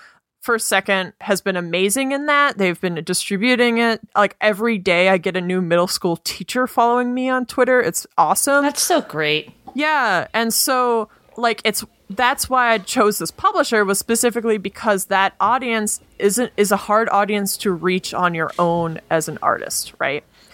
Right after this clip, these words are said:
Speaker 1: And so, um, the school visits came about because I talked to my, my publicist, um, at First Second, uh, Alexandra Hernandez. Hi, Alex. <laughs> Um,
Speaker 2: <laughs>
Speaker 1: I talked to her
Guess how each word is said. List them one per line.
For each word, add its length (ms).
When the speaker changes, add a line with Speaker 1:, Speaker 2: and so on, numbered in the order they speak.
Speaker 1:
And 320
so, 800
um, 480
the 200
school 480
visits 420
came 240
about 460
because 240
I 80
talked 300
to 120
my, 420
my 200
publicist, 800
um, 360
at 340
First 400
Second, 460
uh, 360
Alexandra 640
Hernandez. 540
Hi, 480
Alex. 480
<laughs> 280
Um, 420
Speaker 2:
<laughs> 320
Speaker 1:
I 60
talked 300
to 100
her 540